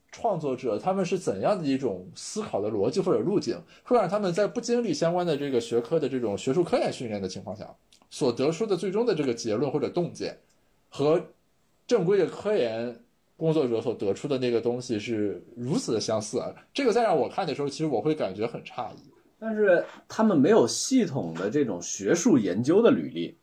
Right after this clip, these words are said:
Speaker 2: 对吧？我们可以说得更精准一点。
Speaker 1: 嗯。
Speaker 2: 但是他自己本人，
Speaker 1: 嗯。
Speaker 2: 他对经济学、历史学、哲-，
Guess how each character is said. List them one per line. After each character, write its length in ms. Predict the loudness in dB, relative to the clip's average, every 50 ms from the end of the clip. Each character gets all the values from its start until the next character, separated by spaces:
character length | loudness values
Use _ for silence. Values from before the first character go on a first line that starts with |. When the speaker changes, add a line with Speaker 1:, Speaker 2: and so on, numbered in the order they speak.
| _
Speaker 2:
对 120 | -10 -6 -4
吧？ 80 | -4
我 80 | -4 -4
们 140 | -6 -8 -8
可 100 | -6 -6
以 60 | -6
说 240 | -4 -2 -2 -2 -2
得 40 | -2
更 160 | -6 -6 -4
精 200 | -2 0 0 0
准 180 | 0 -2 -4
一 80 | -6 -6
点。 160 | -6 -8 -8
Speaker 1:
嗯。 60 | -8 -12 _ _ _ _ _ _
Speaker 2:
但 120 | 0 0
是 60 | 2
他 160 | 4 6 4 4 4 0
自 200 | -2 0 0 0
己 160 | 0 0 -4 -4
本 300 | -2 -2 -2 -2 -2 -2
人， 220 | -2 -2 0 -2
Speaker 1:
嗯。 60 | 0
Speaker 2:
他 280 | 0 0 0 0 -2 -6 _ _ _ _ _ _ _ _ _ _
对 400 | 4 6 6 8 6 6 2 -2 _ _ _ _
经 200 | -4 -4 -4 -2
济 200 | -2 -2 -2 -2
学、 500 | -2 -4 -6 -2 0 2 2 2 2 0
历 240 | 0 -2 -2 -2 -2
史 220 | -2 -4 -8 -8
学、 480 | -8 -8 -4 -2 0 2 2 2 0 -2
哲-， 280 | -2 -2 0 0 0